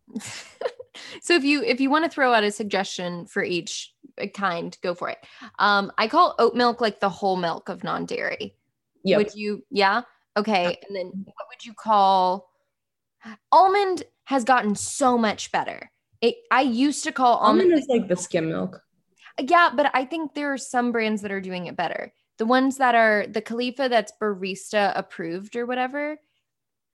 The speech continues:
Speaker 1: it's more like a two percent, I've found.
Speaker 2: Hmm. I think, I mean, yeah, that would definitely be my go-to for almond milk, Califia barista blend.
Speaker 1: Mm-hmm.
Speaker 2: Or is it Califia? Califia?
Speaker 1: I, I s-, call it whatever I want. Okay, soy milk, opinions.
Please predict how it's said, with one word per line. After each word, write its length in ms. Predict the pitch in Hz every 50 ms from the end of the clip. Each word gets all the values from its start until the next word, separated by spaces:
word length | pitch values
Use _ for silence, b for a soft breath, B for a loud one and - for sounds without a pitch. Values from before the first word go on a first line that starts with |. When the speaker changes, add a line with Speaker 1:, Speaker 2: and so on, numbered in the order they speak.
| _ _ -
Speaker 1:
it's 220 | 214 208 208 -
more 160 | 220 208 202
like 160 | 190 190 185 190
a 40 |
two 140 | 175 - 180
percent, 420 | 170 - - 175 - - - - - _ -
I've 160 | - - -
found. 420 | - - - - - - 208 - _ _ _ _ _ _ _ _ _ - -
Speaker 2:
Hmm. 140 | - 285 240 - - -
I 80 | 214
think, 300 | 240 311 311 302 - - -
I 60 | 208
mean, 160 | 220 214 196
yeah, 140 | 180 175 175
that 100 | 175 185
would 140 | 185 190 190
definitely 320 | 185 185 185 185 175 175
be 180 | 175 170 170 165
my 220 | 165 165 165 170
go-to 680 | 165 185 185 175 160 - - 165 160 165 170 170 170 175 _ _ _ _ _ _
for 540 | _ - - 180 175 170 165 165 - - -
almond 280 | 185 190 190 196 185 180
milk, 260 | 175 175 175 175 - _ _
Califia 520 | - - 180 175 175 175 175 185 180 175 175
barista 340 | 170 170 175 175 - - 190
blend. 360 | 190 190 190 190 190 190 185 - _ _ -
Speaker 1:
Mm-hmm. 160 | 208 214 190
Speaker 2:
Or 100 | 190 185
is 180 | 180 180 175 185
it 80 | - - - -
Califia? 480 | 170 170 175 175 - 220 214 214 220 - - _ _ _ _
Califia? 280 | - 196 190 190 190 185
Speaker 1:
I, 140 | 185 - 226 240 240 -
I 80 | 175 190
s-, 180 | 196 - - -
call 320 | - - 196 185 165 151
it 120 | 143 - -
whatever 400 | - - 180 208 214 208 208 202
I 80 | 190 185
want. 240 | 175 160 - - - - -
Okay, 240 | 220 233 214 175 143
soy 400 | - - - - 226 214 208 196
milk, 320 | 175 165 - - - - -
opinions. 760 | - - 202 208 190 180 165 151 - - - - - -